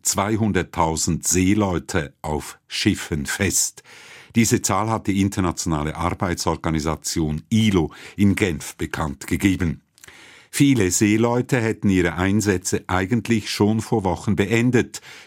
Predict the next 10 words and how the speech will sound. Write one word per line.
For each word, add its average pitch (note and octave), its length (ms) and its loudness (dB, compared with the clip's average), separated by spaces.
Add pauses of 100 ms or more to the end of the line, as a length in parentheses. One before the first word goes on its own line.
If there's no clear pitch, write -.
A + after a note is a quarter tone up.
müssten A#2 580 2
wegen G#2 340 4
der G2 120 2
Reisebeschränkungen F#2+ 1040 0
jetzt F#2+ 460 0
aber F2+ 340 -2
weiter E2+ 380 -2
an F#2+ 180 0
Bord G2 420 -2
arbeiten. E2 800 -4